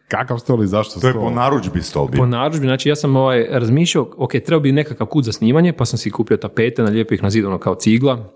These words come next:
Speaker 1: Aha,
Speaker 3: E,
Speaker 1: kao mali studio.
Speaker 3: e, napravio taj sve skupa kao luk podruma i treba mi nekakav stol na kojem ću ja to raditi, ne mogu na nekom, ono, bezveznom stolu, jel?
Speaker 1: Iz Ikea.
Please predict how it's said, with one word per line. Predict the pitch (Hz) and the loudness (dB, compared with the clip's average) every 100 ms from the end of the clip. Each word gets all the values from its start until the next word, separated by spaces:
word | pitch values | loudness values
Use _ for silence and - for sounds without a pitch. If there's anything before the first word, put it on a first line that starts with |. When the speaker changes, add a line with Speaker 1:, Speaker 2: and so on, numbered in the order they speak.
| - | -12
Speaker 1:
Aha, | 107 90 | -6 -4
Speaker 3:
E, | - | -2
Speaker 1:
kao | 92 | -2
mali | 95 90 | -2 -4
studio. | 80 - 92 92 90 | -6 0 2 4 2
Speaker 3:
e, | 143 | 2
napravio | 131 147 135 143 | 0 -2 -2 0
taj | 120 | -2
sve | - 123 | 0 -2
skupa | 104 127 120 95 | 0 -2 0 -2
kao | 92 98 90 | 0 0 0
luk | 98 113 - 95 92 | 0 0 -2 -8 0
podruma | 117 147 185 180 - - - _ | 0 2 0 0 -10 -20 -20 _
i | 131 113 - - | 0 0 -2 -18
treba | 165 147 139 | -2 0 2
mi | 127 | 0
nekakav | 131 113 104 | -2 -6 -6
stol | - 120 | 0 0
na | 95 | 0
kojem | - 98 | -6 -6
ću | 104 | -6
ja | |
to | 95 | -4
raditi, | 90 110 | -2 -2
ne | |
mogu | 104 | -2
na | 95 | -2
nekom, | - 98 95 90 | -4 -6 -2 -2
ono, | 87 | -2
bezveznom | 101 98 90 87 | -2 -2 0 -2
stolu, | - 110 156 | -2 0 0
jel? | 143 | 2
Speaker 1:
Iz | 104 98 | 2 2
Ikea. | - 76 | -2 -6